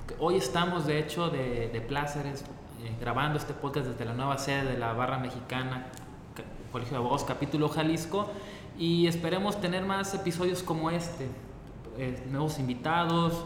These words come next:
nuevos temas de interés. Y los invitamos también a que nos sigan en las redes oficiales de la barra. Nos encuentran en Facebook y en LinkedIn como Barra Mexicana Colegio de Abogados Capítulo Jalisco. Y así también en Twitter e Instagram como B M A guion bajo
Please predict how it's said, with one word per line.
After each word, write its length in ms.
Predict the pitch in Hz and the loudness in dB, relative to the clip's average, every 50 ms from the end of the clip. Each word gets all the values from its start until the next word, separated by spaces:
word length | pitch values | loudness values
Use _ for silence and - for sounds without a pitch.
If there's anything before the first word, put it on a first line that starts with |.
| - - | -6 -4
nuevos 280 | 139 139 135 131 - | -2 -2 -2 -4 -4
temas 340 | - 139 139 135 135 135 127 | -4 -2 -2 0 0 0 0
de 80 | 135 127 | 0 0
interés. 640 | 123 120 131 139 147 160 175 185 170 - - - - - - - - - - - - | 0 0 0 0 2 2 2 0 0 -4 -6 -8 -10 -10 -12 -12 -10 -10 -10 0 2
Y 120 | 156 151 | 4 6
los 200 | 151 147 151 151 | 6 4 4 2
invitamos 480 | 151 151 151 147 156 180 196 208 196 202 | 2 2 0 2 0 0 0 0 -2 0
también 680 | 196 175 165 160 165 170 175 180 196 214 202 - - - - - | 0 0 2 2 2 2 2 2 0 -2 -4 -4 -8 -8 -4 -4
a 140 | 143 143 | -2 -2
que 100 | - 151 | 0 -2
nos 100 | 147 143 | -2 -2
sigan 240 | 135 - 180 180 180 | -2 -2 -2 -2 0
en 100 | 180 170 | 0 2
las 140 | 165 156 156 | 2 2 2
redes 480 | 160 160 170 175 175 170 - - - 156 | 4 4 4 4 2 0 -2 -2 -2 -2
oficiales 720 | 151 - - - - 160 156 160 160 165 165 160 160 156 | -2 -2 -6 -4 -2 0 2 2 2 2 0 0 0 0
de 260 | 143 139 135 135 135 | 0 0 0 2 2
la 120 | 135 131 | 2 2
barra. 540 | 135 147 151 156 - 180 175 165 170 - - 139 | 2 2 2 4 2 2 0 0 -2 -4 -6 -6
Nos 100 | 135 - | -4 -4
encuentran 320 | 131 120 135 143 143 147 151 | -4 -2 -2 -2 -2 -2 -2
en 120 | 139 131 | -2 0
Facebook 340 | 131 147 156 160 156 160 156 - | 2 2 2 2 2 0 -2 0
y 60 | 143 | 0
en 100 | 127 127 | 0 2
LinkedIn 380 | 135 147 147 156 147 151 156 151 | 0 0 0 0 0 0 -2 -2
como 280 | - 135 131 127 123 | 0 0 0 0 2
Barra 220 | 123 139 143 151 151 | 2 2 2 2 2
Mexicana 520 | 143 135 120 135 - - 143 151 151 147 | 0 0 -2 -2 -2 -2 0 0 0 0
Colegio 280 | - 139 131 139 135 143 | 0 0 0 0 0 0
de 80 | 151 | 0
Abogados 260 | 131 131 135 147 151 - | 0 0 0 0 0 0
Capítulo 420 | - 131 - 160 - 165 160 156 | -2 -4 -4 -2 0 2 2 2
Jalisco. 560 | 156 165 165 175 180 175 - - 196 196 202 202 - - - - - - - - | 4 4 2 4 2 2 0 -2 -2 -2 -2 -4 -6 -8 -8 -10 -10 -10 -2 2
Y 80 | 165 | 2
así 460 | 170 175 170 170 165 175 180 190 196 - 180 | 4 4 2 0 0 0 0 0 0 0 0
también 560 | 185 175 175 175 175 175 175 180 185 180 175 | 0 0 0 2 4 4 4 4 2 2 2
en 320 | 170 160 156 151 147 147 | 2 2 2 2 2 2
Twitter 540 | - 170 170 165 180 175 - - - - - | 4 4 4 4 4 2 0 -4 -8 -8 -2
e 80 | - 151 | 0 2
Instagram 540 | 160 170 175 170 - - 170 156 165 170 165 | 2 2 2 0 0 0 0 2 2 0 2
como 260 | 165 147 135 131 123 | 0 0 0 0 0
B 140 | 131 139 147 | 2 2 2
M 200 | 151 156 151 143 | 2 2 2 4
A 160 | 143 151 160 | 4 2 2
guion 200 | 156 151 139 139 | 2 0 -2 0
bajo 240 | 131 131 131 - - | 0 0 0 0 -4